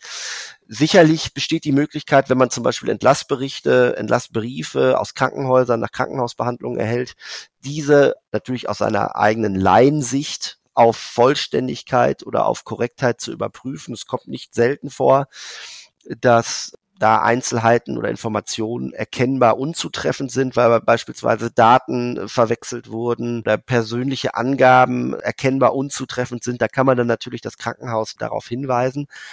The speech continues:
Aber was wirklich zum Beispiel im Sinne von Beschwerdeangaben oder Symptomen, die der Patient geäußert hat gegenüber dem Arzt und was dann dokumentiert wird, da wird in der Regel kein Zugriff oder keine Kontrollmöglichkeit für den Patienten bestehen. Wichtig ist natürlich, dass bei der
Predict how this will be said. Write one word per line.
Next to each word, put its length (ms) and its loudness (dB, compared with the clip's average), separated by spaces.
Aber 400 6
was 400 2
wirklich 380 -4
zum 120 -4
Beispiel 360 0
im 80 -6
Sinne 200 -4
von 200 -4
Beschwerdeangaben 1200 2
oder 280 -6
Symptomen, 760 2
die 140 -16
der 120 0
Patient 420 -6
geäußert 480 -2
hat 120 -6
gegenüber 300 -6
dem 160 -8
Arzt 320 -4
und 140 -16
was 160 -6
dann 280 2
dokumentiert 640 -2
wird, 320 -2
da 320 4
wird 160 -4
in 80 -10
der 160 -2
Regel 240 -2
kein 300 -2
Zugriff 500 -8
oder 140 -8
keine 240 -4
Kontrollmöglichkeit 920 -6
für 140 -14
den 160 -10
Patienten 720 -8
bestehen. 640 -6
Wichtig 460 -4
ist 120 -4
natürlich, 640 0
dass 460 -2
bei 260 2
der 400 4